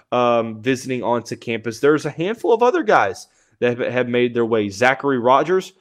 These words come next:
um, from Franklin, Michigan, three-star prospect. Um, Xavier Bowman, uh, from Southfield, Michigan, that plays for Southfield, along, um, the teammate of Jalen Todd, uh, four-star s-,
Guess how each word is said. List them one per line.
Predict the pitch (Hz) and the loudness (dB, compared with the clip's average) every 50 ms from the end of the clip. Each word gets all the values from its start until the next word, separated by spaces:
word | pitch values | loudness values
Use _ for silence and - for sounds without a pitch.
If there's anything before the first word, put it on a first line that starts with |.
| _ _ _ _ _ | _ _ _ _ _
um, | 117 117 120 120 117 117 117 110 | 0 2 2 2 0 0 -4 -12
from | - - 123 120 113 107 | -4 -4 -2 -2 -2 -6
Franklin, | 107 _ 131 135 139 139 143 143 139 131 131 | -4 _ -2 -2 -2 0 -2 -2 -2 0 -2
Michigan, | 139 143 - 156 147 160 170 170 _ | -4 -2 -4 -4 -4 -4 -4 -4 _
three-star | 120 123 120 113 - 127 120 117 | -4 -4 -4 -2 -2 -2 -2 -2
prospect. | 120 - 127 120 123 123 - 151 151 151 - - | 0 0 0 0 0 -2 -4 -4 -4 -4 -4 -4
Um, | - 113 110 104 101 | -2 -2 -2 -4 -8
Xavier | - - 117 127 123 127 120 110 | -4 -2 -2 -2 0 -2 -4 0
Bowman, | 113 113 127 143 165 175 175 _ _ _ _ _ _ _ | 2 2 2 2 0 -4 -6 _ _ _ _ _ _ _
uh, | 104 107 107 110 110 | 0 2 2 2 2
from | 107 - - 107 104 | 0 -2 -8 -8 -8
Southfield, | - - - 120 120 120 - 135 131 127 113 - _ | -6 -2 0 0 0 0 0 -2 -2 -2 -4 -10 _
Michigan, | 123 127 127 127 - 143 160 175 170 | -6 -6 -6 -4 -2 -2 -2 -2 0
that | 135 110 - | -4 -4 -2
plays | - 117 113 117 104 | -2 0 0 0 -2
for | 107 117 110 | -6 -10 -8
Southfield, | - - 120 113 117 117 - 135 147 156 | -4 0 0 0 0 -2 -2 -2 -2 0
along, | 139 107 95 98 104 107 110 110 107 107 107 _ - - - | 0 -2 -2 0 0 0 0 -2 -6 -12 _ _ -16 -10 -6
um, | 104 107 104 104 104 95 _ _ _ | -4 -4 -4 -4 -6 -10 _ _ _
the | - 107 | -8 -8
teammate | 101 - - 110 113 110 110 110 | -8 -6 -10 -6 -4 -2 0 0
of | 107 104 | 0 -2
Jalen | 107 - 107 110 107 110 107 107 | -2 0 0 0 0 0 -4 -4
Todd, | - - 95 92 98 123 135 - _ - - - _ _ - _ | -4 0 2 2 4 2 0 -2 _ -20 -20 -20 _ _ -12 _
uh, | 95 104 101 | -4 -4 -4
four-star | - 107 107 101 - - 117 110 107 | -4 -6 -8 -8 -2 2 2 2 2
s-, | 101 - | 0 -6